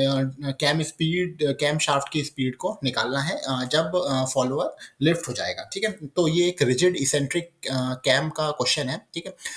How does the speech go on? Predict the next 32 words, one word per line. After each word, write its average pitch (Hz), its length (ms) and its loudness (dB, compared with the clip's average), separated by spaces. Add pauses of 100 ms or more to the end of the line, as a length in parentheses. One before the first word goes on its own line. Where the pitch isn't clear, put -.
(140)
तो 170 60 4
हम 170 60 4
पहले 180 220 2
थोड़ा 170 320 0
सा 190 100 -2
एक 170 180 -2
background 131 400 0
देख 147 160 2
लेते 131 200 0
हैं 170 100 -4
कि 180 120 -4
ये 131 360 2
रिजिड 165 360 2
इसेंट्रिक 139 480 -2
cams 165 280 -4
होते 139 200 0
क्या 95 140 -6
हैं, 104 200 -12
ठीक 170 120 -10
है? 180 60 -4
तो 160 100 -4
ये 151 180 2
एक, 160 280 -2
अ, 123 880 -4
figure 135 220 0
आप 143 120 -2
देख 135 160 -2
सकते - 260 -10
हो, 151 240 -10
ये 123 340 -2
एक 147 180 -2
displaced, 135 680 -2